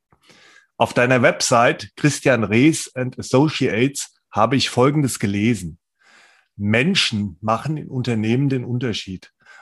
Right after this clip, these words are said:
Unser Denken und Verhalten entscheiden über den Erfolg.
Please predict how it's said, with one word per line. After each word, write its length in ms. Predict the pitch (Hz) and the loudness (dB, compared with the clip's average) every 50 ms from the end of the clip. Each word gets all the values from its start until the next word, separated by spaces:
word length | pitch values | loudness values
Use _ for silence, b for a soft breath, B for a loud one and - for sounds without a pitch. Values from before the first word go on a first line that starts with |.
| B B | B B
Unser 260 | - 117 107 117 113 | 0 4 6 4 4
Denken 380 | - - 135 185 208 208 196 170 | 4 4 0 0 0 -2 0 0
und 160 | 151 131 - | 0 0 0
Verhalten 560 | 123 110 92 90 110 131 165 185 - - 175 | 0 -2 0 2 2 2 2 2 0 -4 -4
entscheiden 600 | - 127 127 104 - - 117 117 135 151 160 165 | -4 -4 -4 -6 -4 -2 0 0 0 0 0 -4
über 200 | 147 131 135 131 | -4 -2 -2 -2
den 160 | 123 131 127 | -2 -2 -4
Erfolg. 500 | 127 117 - - - 110 104 98 95 _ | -4 -6 -6 -2 -2 0 0 -2 -4 _